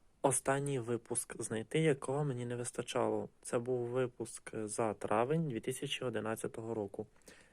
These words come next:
Я даний журнал, щоб ви собі розум-, розуміли, е, п'ять років шукав <laughs> на О Л Ікс. Ось так: от. Чекав, вірніше, коли він появиться.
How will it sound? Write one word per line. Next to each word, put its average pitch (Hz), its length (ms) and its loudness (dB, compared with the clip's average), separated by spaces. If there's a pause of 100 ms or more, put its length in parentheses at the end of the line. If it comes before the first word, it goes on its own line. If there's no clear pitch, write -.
(120)
Я 131 260 4
даний 135 320 2
журнал, 147 540 0
щоб 120 200 -6
ви 120 100 -4
собі 123 240 -6
розум-, 120 380 -8
розуміли, 113 680 -2 (420)
е, 117 60 0
п'ять 147 300 2
років 107 340 -2
шукав - 440 -2 (500)
<laughs> - 400 -12
на 127 220 4
О 123 80 8
Л 117 160 4
Ікс. - 380 -6 (400)
Ось 151 220 2
так: 117 300 -2
от. - 160 -6 (300)
Чекав, 151 420 4
вірніше, 127 420 -2
коли 127 160 0
він 127 160 0
появиться. 107 680 -4